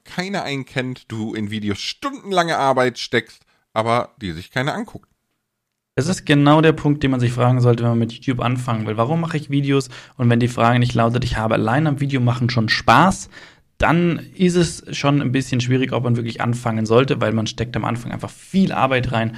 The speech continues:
Speaker 2: und es dauert, bis es sich angeschaut wird. Außer man trifft, was weiß ich, wie genau den Zahn der Zeit und das ist eher sehr selten.
Speaker 1: Ja, das, das passiert einer Handvoll Menschen.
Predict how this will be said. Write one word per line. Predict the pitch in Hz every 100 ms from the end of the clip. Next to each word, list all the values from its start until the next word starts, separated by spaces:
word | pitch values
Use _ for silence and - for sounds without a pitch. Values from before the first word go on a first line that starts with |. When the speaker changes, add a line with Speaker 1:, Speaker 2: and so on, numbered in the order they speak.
| -
Speaker 2:
und | -
es | 107 -
dauert, | 98 110 104
bis | - 123
es | -
sich | -
angeschaut | 113 110 - 107 107
wird. | - -
Außer | 113 135 190 - - _
man | - 110
trifft, | - 139 - - -
was | 117 127
weiß | 127 117
ich, | 120 -
wie | 120 113 120 - - _ -
genau | 170 185 180
den | 185 151
Zahn | - 143
der | 139 127
Zeit | 123 127 127 120 - - _ -
und | 117
das | 110
ist | -
eher | 110 104 98 - _ _ _ _ _ _ _ _ _
sehr | - 104
selten. | 92 - - - _ _ _ _ _ -
Speaker 1:
Ja, | 98 90
das, | 90 87
das | - 87 - _
passiert | 95 - 95 87 - _ -
einer | 87
Handvoll | 90 87 95
Menschen. | 98 101 - 123